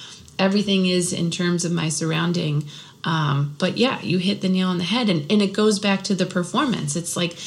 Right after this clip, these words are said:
that anxiety comes because we don't know what's on the other side. We have, n-,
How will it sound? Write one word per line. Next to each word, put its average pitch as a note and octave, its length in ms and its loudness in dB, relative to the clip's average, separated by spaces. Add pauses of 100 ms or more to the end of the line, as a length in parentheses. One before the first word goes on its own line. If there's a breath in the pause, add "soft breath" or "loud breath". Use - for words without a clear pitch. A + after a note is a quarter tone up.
(240 loud breath)
that G3+ 160 4
anxiety G3 760 4
comes F3+ 480 0
because B3 560 -2
we B3+ 160 2
don't A3+ 280 0
know G#3 260 4
what's F#3 400 0
on G3 220 4
the G3+ 140 -2
other F#3+ 260 -2
side. - 640 -6 (1200)
We A#3 140 2
have, B3 100 4
n-, C4 320 2